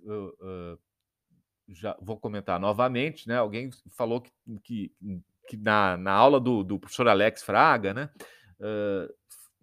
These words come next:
surgiu essa questão de, bom, se per-, se perguntássemos um tempo atrás, alguns anos atrás, né, eh, eh, do que mesmo que a educação física, eh, aborda, do, do que que se trata a educação física, algum,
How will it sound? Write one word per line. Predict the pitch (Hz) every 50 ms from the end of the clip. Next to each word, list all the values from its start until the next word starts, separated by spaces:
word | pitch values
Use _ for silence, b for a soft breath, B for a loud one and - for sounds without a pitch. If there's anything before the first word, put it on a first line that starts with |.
| 123 -
surgiu | - - - - - 139 127 110 95 120 170 196 170
essa | 131 - 139
questão | - - 120 - - 135 131
de, | 117 113
bom, | 127 175 175
se | 131 -
per-, | - - 120 87 98
se | - - 117
perguntássemos | - - 139 123 127 123 - - 143 160 - - 151 139 120
um | 127 123 107
tempo | - - 135 135 - -
atrás, | 120 - - - 104 117 143 147 123 104
alguns | 104 98 98 117 120 95 101
anos | 107 110 104 98
atrás, | 87 - - 90 98 117 123 120 - -
né, | 98 104 135 151 b b b b b b b _ -
eh, | 110 104 101 104 101 82 76
eh, | 101 98 95
do | 92 101 113
que | - 170 170
mesmo | 156 147 151 139
que | -
a | 143
educação | 127 117 - 123 - - 110
física, | 104 - 120 117 - - - 98 87 - - - _ -
eh, | 87 92
aborda, | 85 82 87 90 98 107 131 139 131 95 87 101
do, | 90 82 92
do | 80 76 85
que | - - 139 139
que | -
se | - - -
trata | - - 120 120 -
a | 104
educação | 92 - 107 - 151 147
física, | - - 165 175 196 170
algum, | 151 147 151